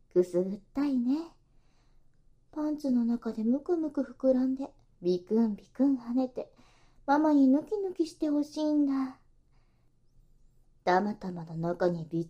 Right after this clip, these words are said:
ちり詰まった元気な精子。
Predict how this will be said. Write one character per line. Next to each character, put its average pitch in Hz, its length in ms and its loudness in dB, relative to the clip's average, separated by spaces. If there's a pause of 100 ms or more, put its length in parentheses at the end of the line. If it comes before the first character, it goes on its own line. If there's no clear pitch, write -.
ち 214 140 -6
り 233 80 -2
詰 185 240 -12
ま 196 120 -10
っ - 60 -18
た 175 140 -14
元 190 300 -4
気 - 200 -20
な 180 120 -20
精 214 360 -8
子。 - 320 -20